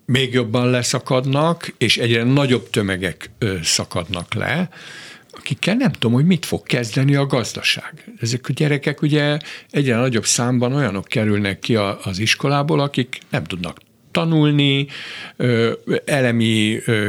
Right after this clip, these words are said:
készségeik nem kellően fejlettek, és most sorolhatnám tovább ezeket a dolgokat, és egyre nagyobb számban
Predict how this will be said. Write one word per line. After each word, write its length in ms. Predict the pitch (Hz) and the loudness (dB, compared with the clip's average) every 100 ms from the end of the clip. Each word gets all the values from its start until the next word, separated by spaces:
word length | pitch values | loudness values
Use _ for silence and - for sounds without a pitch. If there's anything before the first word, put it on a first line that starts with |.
| 104 | 0
készségeik 960 | - 113 - 117 107 110 107 98 - 196 131 | 0 2 2 0 0 0 0 -2 -4 -2 0
nem 340 | 113 113 107 | 2 2 0
kellően 540 | - 113 107 107 104 101 | 0 0 2 2 2 0
fejlettek, 840 | - 113 107 107 95 - - 98 | 0 0 2 0 -2 -4 -4 -2
és 140 | 117 - | 0 0
most 120 | 104 | 0
sorolhatnám 720 | - 101 85 82 87 - 92 | 0 0 -2 -4 -6 -6 -6
tovább 340 | - 95 92 92 | -4 -4 -4 -4
ezeket 380 | 95 95 - - | -4 -4 -6 -4
a 60 | |
dolgokat, 400 | 92 123 - 165 | -2 0 0 0
és 160 | 156 - | -2 -2
egyre 280 | - 139 113 | -2 0 2
nagyobb 320 | 139 165 131 | 2 2 2
számban 600 | - - 82 85 87 92 | 0 -2 -2 -6 -8 -8